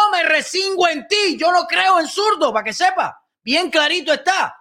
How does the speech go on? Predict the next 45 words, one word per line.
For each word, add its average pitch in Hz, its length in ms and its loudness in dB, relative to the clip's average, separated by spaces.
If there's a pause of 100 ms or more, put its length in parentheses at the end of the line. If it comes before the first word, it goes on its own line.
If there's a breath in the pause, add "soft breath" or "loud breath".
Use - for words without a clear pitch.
(240)
Y 240 100 -4
este 330 260 2
mensaje, 320 680 0
y 285 140 -2
esto, 349 240 2
esta 302 260 2
falda, 359 540 2 (400)
me 285 240 2
la 311 220 2
quito 381 420 0
y 320 60 -4
se 302 160 2
la 285 100 4
doy 349 220 4
al 349 140 0
que 311 120 0
se 294 140 0
la 262 160 2
quiera 320 340 0
poner. 220 400 -2 (640)
No 392 240 2
me 403 140 2
sirve 370 580 2
y 247 60 -4
nunca 330 340 0
voy 330 140 2
a 349 80 0
apoyar, 311 640 2 (220 loud breath)
ni 269 120 -4
nunca 320 320 -2
voy 302 160 2
a 294 40 -2
estar, 320 280 -2
eh, 254 640 -6
¿cómo 294 140 -4
se 370 80 -2
llama? 370 140 2
Dando 311 240 0
la 302 140 2
vuelta 320 360 0
a 311 40 2
la 294 100 2
laguna 277 640 2
entre 254 260 -2
zurditos 247 960 -2